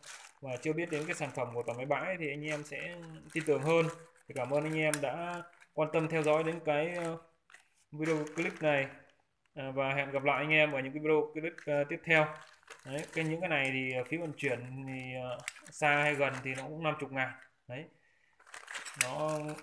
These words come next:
khá là nặng, thì nó có cái móc này. Ờ, cái này nó khoảng cỡ tầm, ờ, hơn một cân. Vì nó có nhiều cái khuy sắt này. Đấy. Thì mình đeo vào người ấy, thì nó nhẹ nhàng lắm, mình đeo vào người nhẹ nhàng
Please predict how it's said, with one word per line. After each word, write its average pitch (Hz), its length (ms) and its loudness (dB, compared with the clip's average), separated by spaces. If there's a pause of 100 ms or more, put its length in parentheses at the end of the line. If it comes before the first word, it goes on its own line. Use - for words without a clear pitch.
(180)
khá 147 120 -2
là 160 140 0
nặng, 139 100 4 (420)
thì 135 160 -10
nó 123 240 -6
có 143 140 -2
cái 165 140 -2
móc 170 180 -2
này. 139 120 -2 (1120)
Ờ, 123 300 -8 (800)
cái 156 80 -4
này 139 140 -2
nó 143 80 -4
khoảng 147 260 -8
cỡ 151 60 -8 (100)
tầm, 131 220 -6
ờ, 120 320 -6 (340)
hơn 143 120 -2
một 131 120 -12 (100)
cân. 147 180 8 (1600)
Vì 123 500 -6
nó 123 120 -2
có 147 440 -2
nhiều 135 280 -2
cái 147 60 0
khuy 147 200 -2
sắt 165 220 -2
này. 143 100 -6 (400)
Đấy. 135 240 -10 (840)
Thì 135 60 -6
mình 135 220 -4
đeo 175 220 8
vào 165 100 4
người 143 260 6
ấy, 165 180 0
thì 165 60 -6
nó 165 140 -2
nhẹ 208 220 -4
nhàng 147 280 6
lắm, 208 140 -2 (200)
mình 139 160 -10
đeo 160 160 2
vào 147 100 2
người 135 220 -6
nhẹ 151 180 -4
nhàng 151 220 2